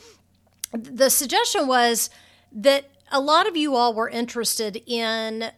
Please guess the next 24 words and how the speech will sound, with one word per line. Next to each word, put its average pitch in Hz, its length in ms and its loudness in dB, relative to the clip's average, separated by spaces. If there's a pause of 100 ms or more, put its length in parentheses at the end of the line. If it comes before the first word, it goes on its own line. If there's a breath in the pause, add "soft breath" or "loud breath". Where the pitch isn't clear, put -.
(280)
you 277 100 0
know, 240 200 -2
something 349 840 0 (320)
sort 262 260 0
of 233 240 -4
that 240 260 -2
was 247 440 0
in 294 200 0
the 285 80 0
middle, 233 680 -4 (360 loud breath)
in 302 200 2
between 247 720 -4
taking 285 460 -4
a 302 60 2
digital 254 420 -4
course, 196 560 -6
which 226 180 -6
is, 220 200 -4
you 233 100 -6
know, 175 80 -8
totally 208 380 -6
by 220 160 0
yourself, 220 680 -4 (760 soft breath)
and 247 500 0